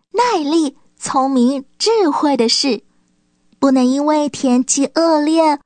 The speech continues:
或是危机四伏就打退堂鼓。中间的路途可不像我们搭飞机，可能花十几个小时就到了。当时候的人，不管是走路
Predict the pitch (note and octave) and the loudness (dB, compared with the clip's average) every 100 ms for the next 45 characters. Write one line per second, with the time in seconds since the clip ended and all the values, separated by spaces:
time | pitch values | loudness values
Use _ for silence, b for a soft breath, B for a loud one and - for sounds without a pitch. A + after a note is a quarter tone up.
0 | _ - - C4 A#3+ - C4+ - - F#3 | _ -14 -2 0 0 0 -2 -4 -10 -4
1 | F#3 G3+ G3+ B3+ C#4 - F4+ E4 D#4 - | -2 -2 -2 -2 0 -2 0 0 0 -2
2 | B3+ D4 _ _ - A#4 A#4+ F#4+ D4+ D4 | 0 0 _ _ -2 0 2 0 0 0
3 | C4+ A#3 C#4+ E4+ D4 - A#3 C4+ D#4 D#4+ | 0 -2 0 0 0 0 0 0 0 0
4 | B3+ - _ _ _ _ _ _ - C#4 | 0 -4 _ _ _ _ _ _ -2 0
5 | D4+ C#4+ D#4 C#4+ D#4+ D4+ B3+ B3+ C4+ _ | -2 -4 -2 0 0 0 0 0 0 _
6 | - A#3+ A3 G#3+ A#3 C#4+ C4 G#3+ G3+ A#3+ | -6 -4 0 0 0 0 2 2 2 -2
7 | C4 C#4 C#4 - D4 D#4+ _ _ - A#3+ | -2 -4 -4 -2 -2 -4 _ _ -2 0
8 | G3+ G#3+ - C4+ C#4+ _ - - F#3 A3 | 2 0 0 -2 -4 _ -10 -6 -2 0
9 | D#4 F4 D4+ D#4 C4+ A3+ A#3+ A#3+ C#4+ C#4+ | -2 -2 -2 0 0 0 0 -2 -2 0
10 | D#4 D#4 C#4+ C4+ B3+ _ _ _ _ _ | 0 0 0 0 -2 _ _ _ _ _
11 | - A3+ B3+ - - D4 C4+ B3 A3+ B3+ | -2 0 0 -2 -2 0 0 2 2 0
12 | _ _ C4 C4 C4 A3 G#3+ C#4 - B3+ | _ _ -6 -2 2 2 2 -2 0 -2
13 | G3+ G#3 F4 G4 | 0 0 2 0